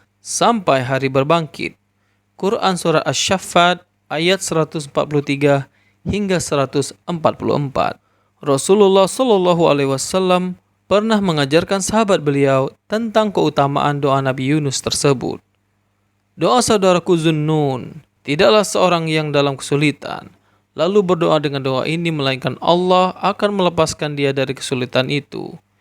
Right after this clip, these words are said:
yaitu, 'La ilaha illa anta, subhanaka inni kuntu minaz zalimin.'" "Tidak ada Tuhan yang berhak disembah melainkan Engkau,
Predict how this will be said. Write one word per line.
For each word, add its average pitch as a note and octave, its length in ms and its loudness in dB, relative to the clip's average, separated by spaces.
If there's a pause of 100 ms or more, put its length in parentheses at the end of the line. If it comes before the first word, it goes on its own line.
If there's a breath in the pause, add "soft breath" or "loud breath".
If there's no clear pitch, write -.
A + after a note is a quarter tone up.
(260)
yaitu, D3+ 640 -2 (320)
'La A3 240 0
ilaha E3+ 400 -2
illa D#3 320 -4
anta, C#3 600 0 (180)
subhanaka D#3+ 800 -2
inni F#3 400 -2
kuntu F3+ 560 -2
minaz C#3 400 -6
zalimin.'" C3 800 0 (720)
"Tidak G3 160 2
ada G#3 160 0
Tuhan F#3+ 400 -2
yang E3 160 -4
berhak C#3+ 320 -4
disembah C#3 400 -6
melainkan C3+ 480 -2
Engkau, D3 640 2